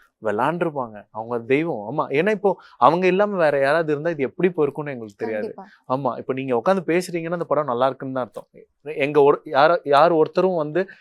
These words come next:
Speaker 1: இது என்னோட படம்னே சொல்ல முடியாது. இது வந்து ஒரு குழுவான ஒரு இதுதான். அவங்களது வந்து எங்களுக்கு என்னன்னா, நாங்க பண்ணி வச்சிருந்த சிலை,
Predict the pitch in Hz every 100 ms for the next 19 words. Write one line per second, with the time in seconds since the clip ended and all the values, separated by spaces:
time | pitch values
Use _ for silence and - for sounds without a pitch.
0 | _ 139 139 139 156 156 143 139 143 143
1 | 135 120 120 104 104 113 110 120 156 143
2 | 170 175 170 151 139 120 117 - 104 -
3 | - 107 107 110 - 117 117 113 143 180
4 | 147 127 127 143 180 143 117 104 123 175
5 | 165 160 147 139 120 117 127